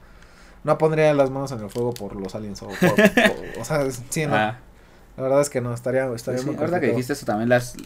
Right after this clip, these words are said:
Speaker 2: las, no sé si has visto las estructuras de Nazca, las líneas de Nazca, que están en Perú, creo.
Speaker 1: Ajá.
Speaker 2: Y también dicen que estaba muy cañón como dibujarlas en su momento, porque tenías que tener una perspectiva
Speaker 1: Exactamente.
Speaker 2: como desde el cielo
Speaker 1: Desde el
Speaker 2: para
Speaker 1: cielo.
Speaker 2: tener esa figura.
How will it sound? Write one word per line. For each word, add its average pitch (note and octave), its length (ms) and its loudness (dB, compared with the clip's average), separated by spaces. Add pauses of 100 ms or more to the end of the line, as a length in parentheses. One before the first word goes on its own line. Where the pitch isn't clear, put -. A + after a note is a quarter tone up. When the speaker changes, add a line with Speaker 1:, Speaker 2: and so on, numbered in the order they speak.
Speaker 2:
las, A2+ 100 -4
no A#2+ 120 0
sé B2 100 -6
si C3 80 -4
has A#2 80 -2
visto B2 220 -2
las G#2 160 -4
estructuras G2+ 440 -4
de G#2+ 80 -4
Nazca, G2+ 420 -4 (480)
las G#2 140 -2
líneas G#2+ 300 -2
de G2+ 100 -4
Nazca, G2 320 -6 (460)
que - 80 -12
están G#2 200 -4
en G#2+ 120 -4
Perú, F2+ 340 -6
creo. F#2+ 220 -6 (280)
Speaker 1:
Ajá. C#3+ 340 -6 (180)
Speaker 2:
Y F#2+ 280 -2
también G2+ 300 -2
dicen G2+ 280 -4
que F2 80 -4
estaba F#2+ 300 -2
muy G2 160 -2
cañón G2 280 -4
como F2+ 460 -8 (640)
dibujarlas F#2+ 680 -4
en F#2+ 120 -6
su F#2+ 80 -6
momento, F#2 500 -4 (340)
porque G#2+ 260 0
tenías G2 260 -2
que A2 80 -4
tener G2+ 160 -2
una G2+ 140 -2
perspectiva G2+ 360 -6 (120)
Speaker 1:
Exactamente. G2 100 0
Speaker 2:
como F#2 180 0
desde F2+ 220 -4
el E2+ 100 -6
cielo G#2 280 0
Speaker 1:
Desde B2 100 -2
el A#2 40 -4
Speaker 2:
para F#2 180 2
Speaker 1:
cielo. E2+ 140 -4
Speaker 2:
tener F2+ 240 -4
esa F#2 200 -6
figura. F#2+ 380 -6